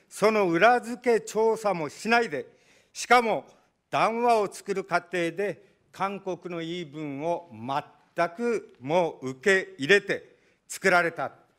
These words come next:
まあ、石原官房副長官曰く、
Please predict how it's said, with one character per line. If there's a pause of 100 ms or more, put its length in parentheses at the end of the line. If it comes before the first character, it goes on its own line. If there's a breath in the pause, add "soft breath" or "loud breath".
(300)
ま
あ、 (340)
石
原
官
房
副
長
官
曰
く、